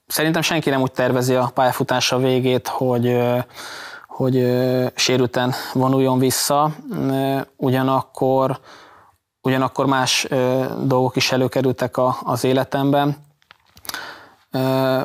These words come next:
például az, hogy vidékre, ö, semmiképpen nem szerettem volna, ö, leköltözni, tehát a családot, ö, nem szerettem volna, ö, megmozgatni emiatt, ö, és, ö,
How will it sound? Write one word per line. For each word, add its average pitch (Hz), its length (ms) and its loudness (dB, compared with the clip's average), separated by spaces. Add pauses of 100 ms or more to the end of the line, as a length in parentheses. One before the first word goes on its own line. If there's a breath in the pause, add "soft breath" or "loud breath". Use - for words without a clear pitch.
(280)
például 127 320 2
az, 123 140 -2
hogy 123 160 2
vidékre, 131 500 2 (200 loud breath)
ö, 131 120 -2
semmiképpen 127 540 0
nem 123 120 0
szerettem 123 480 -2
volna, 123 480 2 (240 loud breath)
ö, 123 220 0
leköltözni, 131 680 0
tehát 120 260 -2
a 127 40 -2
családot, 127 680 0
ö, 127 240 0
nem 127 140 0
szerettem 127 480 -2
volna, 127 400 2 (400 loud breath)
ö, 120 140 0
megmozgatni 135 720 2
emiatt, 139 720 0
ö, 123 360 0 (140)
és, 120 580 0
ö, 120 260 2